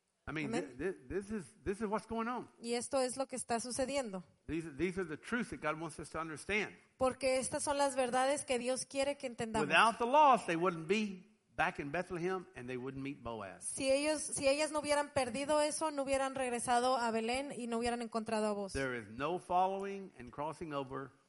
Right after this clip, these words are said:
Speaker 1: without loss or sowing of something.
Speaker 2: No vas a seguir si no, eh, hay una pérdida o se siembra algo.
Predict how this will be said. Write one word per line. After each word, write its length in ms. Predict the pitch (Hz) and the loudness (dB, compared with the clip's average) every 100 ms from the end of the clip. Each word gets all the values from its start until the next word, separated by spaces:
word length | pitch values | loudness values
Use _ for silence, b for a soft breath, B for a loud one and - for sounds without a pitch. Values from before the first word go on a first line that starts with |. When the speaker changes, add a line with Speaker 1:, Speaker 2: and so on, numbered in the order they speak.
| - | -12
Speaker 1:
without 400 | 120 113 104 101 | -8 -4 -4 -6
loss 460 | 110 120 127 151 147 - _ _ _ _ _ _ - | -2 0 2 0 -4 -14 _ _ _ _ _ _ -18
or 100 | 101 | -14
sowing 400 | - 127 127 123 | -10 -8 -8 -12
of 100 | 107 | -14
something. 300 | 107 92 87 _ _ _ _ - | -16 -16 -20 _ _ _ _ -14
Speaker 2:
No 420 | 226 233 247 262 | -6 -2 0 2
vas 180 | 269 269 | 2 2
a 80 | 285 | 0
seguir 520 | 277 240 226 285 302 294 240 | 0 -2 -2 -2 -2 -4 -6
si 200 | - 240 | -4 -4
no, 280 | 240 240 247 | -2 0 0
eh, 640 | 247 220 220 214 196 190 - | 0 -2 -2 -2 -4 -8 -10
hay 220 | - 226 | -4 -2
una 160 | 240 247 | -2 -4
pérdida 680 | - 254 254 269 262 285 262 | 0 0 0 -2 0 2 2
o 300 | 247 233 226 | 2 2 2
se 160 | 233 | 0
siembra 520 | 226 240 226 226 214 | -2 -2 0 2 4
algo. 300 | 226 214 180 | 4 2 -4